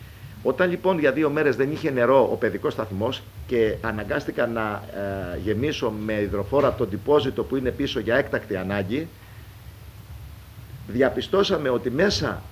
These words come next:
σε ώρες άδειασε το ντιπόζιτο. Όταν έστειλα τον υπάλληλο, τον ηλεκτρολόγο, τον κύριο Τσουκάλα και του λέω, «Μα γιατί», του λέω, «πριν από τρεις ώρες βάλαμε νερό», του λέω, «πώς άδειασε;» Διαπίστωσε ότι το νερό όλο είχε καταναλωθεί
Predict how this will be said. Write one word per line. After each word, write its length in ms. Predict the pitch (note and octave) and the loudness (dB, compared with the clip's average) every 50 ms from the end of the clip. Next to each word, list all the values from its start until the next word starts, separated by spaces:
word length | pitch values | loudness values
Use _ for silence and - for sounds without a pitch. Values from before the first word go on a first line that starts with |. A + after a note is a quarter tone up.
| - - - | -14 -12 -12
σε 300 | - - - - - B2 A#2+ A#2 A2+ A2+ A2 A2 G#2+ G#2+ G#2+ - - - - - | -10 -10 -4 0 2 4 4 4 4 2 2 2 0 -2 -4 -6 -12 -18 -12 -2
ώρες 520 | A2+ B2+ C#3 C#3+ C3+ C3 D3 F3+ F3 - - - - - - - - | 4 6 8 8 8 8 6 4 2 -2 -8 -12 -12 -14 -14 -2 2
άδειασε 400 | C#3 D3+ E3 D#3+ F#3 F3+ F#3 F3 | 4 4 6 4 4 2 4 4
το 120 | E3+ F#3+ | 4 4
ντιπόζιτο. 560 | D#3 F3+ B2 G#3 G#3+ D#3+ A#2+ A2+ - F#2+ D2+ - - - - - - - - - - - | 4 4 4 6 6 6 4 0 -4 -6 -8 -8 -12 -16 -16 -16 -18 -20 -20 -18 -10 -2
Όταν 420 | - C3 F3 - - G#3+ G#3 G3+ G#3 - - | 2 2 2 4 2 2 0 0 -4 -6 -8
έστειλα 480 | - - G3+ F#3+ - F3 D#3+ D3+ C3 - - - - - - | 2 2 2 4 4 4 4 4 2 2 -2 -8 -16 -2 0
τον 140 | C#3 C3 | 0 0
υπάλληλο, 460 | B2+ A#2+ B2+ D#3 E3+ D#3+ D3 B2+ A#2+ G#2+ | 0 0 2 4 4 4 4 4 2 2
τον 200 | - B2+ A#2 A#2+ | 2 0 0 0
ηλεκτρολόγο, 840 | A#2 A2+ A2+ A2+ A2 A2+ A2 - A#2+ B2+ D3 D#3+ D3+ A#2+ A2+ G2+ | 0 0 0 0 0 0 2 2 2 6 6 6 6 6 4 2
τον 140 | G2+ A#2 A2 | 2 0 0
κύριο 160 | A#2 D#3 D#3+ | 2 0 0
Τσουκάλα 280 | - C#3 - D3+ D#3 D3 | 0 0 2 2 2 2
και 80 | D3 | 2
του 100 | B2 B2 | 0 0
λέω, 260 | C3 D3 D3+ B2 G2+ - B2+ | 2 4 4 4 4 2 0
«Μα 100 | B2+ C3 | 0 2
γιατί», 260 | B2+ C3 C3 - - | 2 2 2 2 0
του 100 | - F#3+ | 0 2
λέω, 100 | D#3 D#3 | 0 0
«πριν 140 | D#3 E3 F3+ | 0 0 0
από 240 | F3+ F3 F3 E3+ - - - | 0 0 -2 -4 -4 -4 -2
τρεις 200 | - F#3 F#3 - | -2 0 2 4
ώρες 200 | G#3 G#3+ G3+ D#3+ | 6 8 8 8
βάλαμε 320 | C#3 C#3+ C3 B2 A2+ A#2+ | 8 8 8 6 6 4
νερό», 220 | A2+ A2+ A2 A2 G#2 | 2 2 4 4 2
του 100 | A2 G2+ | 2 0
λέω, 180 | G2 G2 F2+ - - | 0 0 -2 -2 -2
«πώς 180 | - F3+ - | -2 0 2
άδειασε;» 420 | E3 C3 A#2 A2 G2+ F#2 - - - - | 2 2 2 2 -2 -2 -4 -8 -8 -6
Διαπίστωσε 840 | G2 G#2 A#2 G#2+ - - F3 F#3 D#3 - C#3+ - - - D3 E3+ F3+ - - - - - | -2 0 0 0 0 0 -2 -2 -2 -2 -2 -2 2 2 2 2 2 -2 -8 -12 -6 0
ότι 220 | - C#3 C3 - | 2 2 2 4
το 120 | - C#3 B2 | 2 2 2
νερό 300 | A#2+ C3 C3+ E3+ F#3 F3 | 2 2 4 6 8 8
όλο 180 | E3 E3 E3 | 8 8 8
είχε 120 | F3+ E3+ F#3 | 6 2 2
καταναλωθεί 840 | - F3+ E3 - C#3+ C#3 C3 B2 B2 - - F3 F3 D3 G#2 D2+ | 2 2 2 2 2 2 2 2 2 4 6 6 6 6 4 2